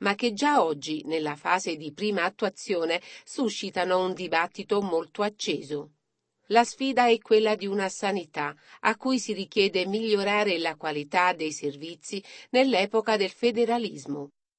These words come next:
mentre cioè i finanziamenti dello Stato sono destinati a diminuire nel tempo. Come farlo? E soprattutto,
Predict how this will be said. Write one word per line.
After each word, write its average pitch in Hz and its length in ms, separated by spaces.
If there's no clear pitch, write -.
mentre 190 500
cioè 160 440
i 220 120
finanziamenti 180 800
dello 196 260
Stato 208 500
sono 226 340
destinati 214 720
a 202 60
diminuire 202 680
nel 208 260
tempo. 143 580
Come 285 260
farlo? 147 600
E 147 60
soprattutto, 180 960